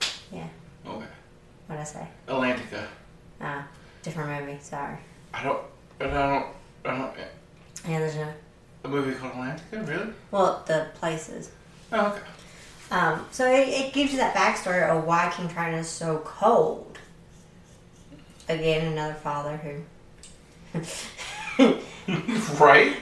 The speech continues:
Speaker 1: Trying to protect his daughters, 'cause, you know, he has a lot of them.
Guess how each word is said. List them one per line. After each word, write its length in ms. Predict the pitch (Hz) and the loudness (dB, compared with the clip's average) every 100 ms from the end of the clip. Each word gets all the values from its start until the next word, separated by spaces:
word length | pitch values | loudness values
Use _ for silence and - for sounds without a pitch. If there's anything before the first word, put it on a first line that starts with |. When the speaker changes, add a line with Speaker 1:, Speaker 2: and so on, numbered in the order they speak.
| - | 6
Speaker 1:
Trying 340 | 240 277 302 | 10 12 10
to 60 | 285 | 6
protect 300 | 269 247 - | 4 4 4
his 100 | 226 | 2
daughters, 600 | 220 311 339 160 - - - | 6 8 8 4 0 -6 -4
'cause, 260 | 196 185 202 | 0 0 0
you 80 | 185 | 0
know, 140 | 165 170 | 0 0
he 80 | 175 | 0
has 160 | 165 165 | 2 4
a 40 | |
lot 260 | 185 - 220 | 4 8 10
of 220 | - - | 10 12
them. 960 | 202 220 - - - - - - - | 12 12 6 -8 -18 -18 -20 -14 -12